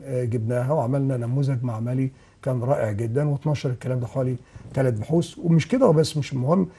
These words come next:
ان احنا دربنا، آه، ش-، شباب باحثين، آه، كتير، فكان فرصة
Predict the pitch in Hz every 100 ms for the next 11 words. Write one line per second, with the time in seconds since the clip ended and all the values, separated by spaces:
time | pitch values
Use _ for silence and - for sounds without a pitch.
0 | - - 160 - 156 135 135 165 196 175
1 | 190 - _ _ _ - 135 127 127 135
2 | 139 160 165 180 - - 127 - 139 143
3 | 123 175 - 127 95 90 - _ - 175
4 | 127 117 - - 131 95 - _ - 98
5 | 170 160 139 - 165 - 151